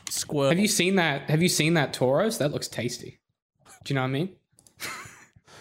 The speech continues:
Speaker 1: So it's a,
Speaker 2: Steamed
Speaker 1: so it's a
Speaker 2: Squirtle. No, if, if you're cooking Squirtle, you're doing it on, like, a spit on a fire, right?
Speaker 1: Oh, okay.
Speaker 2: I'm thinking,
Speaker 1: I
Speaker 2: like, a,
Speaker 1: thought about
Speaker 2: yeah.
Speaker 1: sort of boiling him in his own shell.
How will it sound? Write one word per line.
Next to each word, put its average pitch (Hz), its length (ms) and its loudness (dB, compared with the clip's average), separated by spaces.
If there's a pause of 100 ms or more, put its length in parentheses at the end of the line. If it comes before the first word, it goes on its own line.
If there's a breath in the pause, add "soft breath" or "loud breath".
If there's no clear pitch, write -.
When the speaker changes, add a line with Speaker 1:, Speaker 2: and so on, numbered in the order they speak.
(160 loud breath)
Speaker 1:
So 208 140 2
it's 190 80 4
a, - 40 -2
Speaker 2:
Steamed 202 280 2
Speaker 1:
so 214 120 4
it's 208 40 4
a 208 140 4
Speaker 2:
Squirtle. - 40 -12 (140)
No, 214 220 2
if, 220 120 0 (180)
if 208 100 -2
you're 240 80 0
cooking 294 320 0
Squirtle, 170 440 0
you're 147 120 0
doing 170 220 0
it 156 60 2
on, 147 140 0
like, 135 140 -2
a 131 40 -2
spit 143 320 0
on 123 120 -2
a 110 40 -6
fire, 131 400 -2
right? 131 360 -4 (720)
Speaker 1:
Oh, 165 560 4 (100)
okay. 147 140 2
Speaker 2:
I'm 147 80 0
thinking, 156 320 2
Speaker 1:
I 156 60 4
Speaker 2:
like, 170 100 2
a, 143 60 2
Speaker 1:
thought 147 160 4
about 135 280 2
Speaker 2:
yeah. 117 40 0
Speaker 1:
sort 143 140 0
of 120 140 -2
boiling 131 400 0
him 123 80 -2
in 123 80 0
his 120 100 -2
own 120 200 -2
shell. 120 500 -2